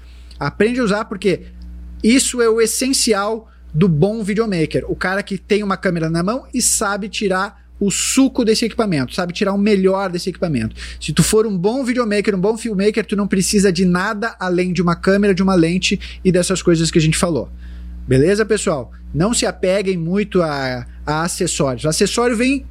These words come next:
depois. "Ah, comecei a ganhar dinheiro, quero investir num gimbal." Beleza,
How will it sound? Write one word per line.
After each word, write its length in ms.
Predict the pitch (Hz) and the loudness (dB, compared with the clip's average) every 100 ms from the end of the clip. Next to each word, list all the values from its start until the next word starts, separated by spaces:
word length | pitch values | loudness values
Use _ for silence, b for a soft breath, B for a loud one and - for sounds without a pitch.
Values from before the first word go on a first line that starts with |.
| - | -4
depois. 560 | 240 - 214 180 143 - | -2 0 2 2 0 -2
"Ah, 220 | 202 220 | -4 -4
comecei 500 | - 196 190 - 226 | -6 -8 -6 0 2
a 40 | 226 | 2
ganhar 220 | 220 226 | 0 0
dinheiro, 440 | 208 208 202 180 | 0 0 2 0
quero 260 | 151 180 196 | 0 0 0
investir 380 | 202 190 - 208 | 2 0 2 2
num 160 | 214 | 4
gimbal." 320 | 175 151 120 104 | 4 4 2 0
Beleza, 600 | 202 392 214 147 131 | 2 4 2 0 -4